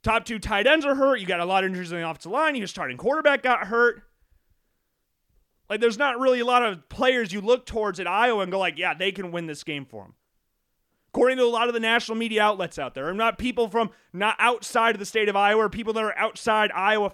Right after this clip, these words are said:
fandom. So it'll just be very, very interesting to see how this one takes place. But if they win this <laughs> game, if they win this game, that would screw up literally everything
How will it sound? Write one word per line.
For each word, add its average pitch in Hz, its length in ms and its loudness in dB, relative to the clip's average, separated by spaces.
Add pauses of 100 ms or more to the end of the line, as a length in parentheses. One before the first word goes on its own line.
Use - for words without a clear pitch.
fandom. 240 440 -4 (4000)
So 175 80 -8
it'll 185 100 -2
just 196 140 -10
be 202 100 -8
very, 226 340 0
very 240 300 4
interesting 226 380 0
to - 60 -12
see 220 120 -2
how 208 80 2
this 202 220 -2
one 202 140 -2
takes 202 200 -4
place. 196 180 -4
But 180 120 -6
if 175 80 -6
they 262 160 0
win 277 260 -4
this 277 180 -4
<laughs> - 0 -
game, 214 440 -2 (680)
if 277 260 -4
they 311 160 -2
win 277 260 -2
this 269 200 -4
game, 214 380 -4 (720)
that 214 320 2
would 240 160 4
screw 220 380 0
up 208 260 4
literally 226 580 0 (220)
everything 208 1040 0